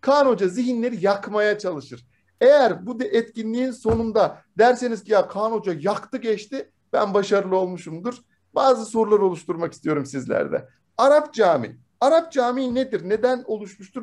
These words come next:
Neden, e, günümüze kadar etkisi ve yetkisi önemli bir camiydi İstanbul için? Bunu bir araştırmanızı istiyorum. Ya da, e, birinci Justinianus arkadaşlar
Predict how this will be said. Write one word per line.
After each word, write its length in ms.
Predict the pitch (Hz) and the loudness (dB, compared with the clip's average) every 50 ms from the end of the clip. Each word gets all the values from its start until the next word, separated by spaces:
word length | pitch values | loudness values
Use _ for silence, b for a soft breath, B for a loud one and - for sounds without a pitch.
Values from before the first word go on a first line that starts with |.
| 220 208 | 0 2
Neden, 420 | 214 208 214 240 254 247 226 226 - | 2 4 4 2 2 0 0 -2 0
e, 180 | 202 202 196 | 2 2 2
günümüze 460 | 185 180 208 214 208 208 180 208 208 | 2 -2 -6 -10 -10 -6 -4 -4 -4
kadar 320 | - 202 180 190 226 226 - - _ _ _ _ | -2 -2 -2 0 0 0 -2 -6 _ _ _ _
etkisi 480 | - 196 202 - - 220 214 - 277 254 | -6 -6 -6 -8 -12 -16 -10 -6 -4 2
ve 60 | 240 220 | 4 6
yetkisi 680 | 208 196 - 208 196 202 214 208 214 220 202 190 - - | 6 4 4 0 -4 -4 -6 -6 -8 -14 -12 -10 -6 -2
önemli 400 | 208 208 208 214 220 226 240 202 | 0 0 0 0 0 0 -2 -2
bir 180 | 226 214 175 | -4 -4 -2
camiydi 600 | 165 202 202 196 196 208 214 240 240 185 - - - | 0 2 2 4 2 2 0 0 -2 -4 -8 -14 -16
İstanbul 580 | 190 - - _ 208 196 202 196 180 180 156 139 | -18 -18 -6 _ 0 0 2 0 -2 -4 -4 -6
için? 280 | 127 - - 117 107 - _ _ _ _ _ - | -8 -8 -8 -8 -8 -10 _ _ _ _ _ -4
Bunu 300 | 247 254 247 277 277 277 | -2 0 2 2 2 2
bir 280 | 240 240 233 - - 190 | 0 -2 0 0 0 2
araştırmanızı 680 | 190 190 190 190 - 208 202 190 190 196 190 180 160 196 | 2 2 0 -2 -4 -6 -4 -2 -2 -4 -4 -4 -6 -10
istiyorum. 480 | 175 - - - 165 147 139 135 120 b b b b _ - | -10 -12 -6 -4 -2 -2 -2 -4 -6 b b b b _ -2
Ya 220 | 208 254 294 294 | 0 2 2 4
da, 300 | 294 262 208 - - - _ _ _ - 170 175 - - - - | 4 4 2 2 -2 -10 _ _ _ -20 -18 -18 -18 -14 -6 -2
e, 180 | 202 190 - 170 | -2 -2 -2 -2
birinci 320 | 226 233 254 247 233 277 | -4 -4 -4 -4 -4 -6
Justinianus 800 | 247 233 247 233 - - 254 247 254 269 277 269 254 220 - 214 | -6 -6 -8 -10 -8 -4 -2 0 2 2 2 2 0 -2 0 2
arkadaşlar 680 | 208 196 196 - 208 202 196 180 175 - - 190 180 - | 2 2 2 2 0 2 2 2 2 2 2 2 2 0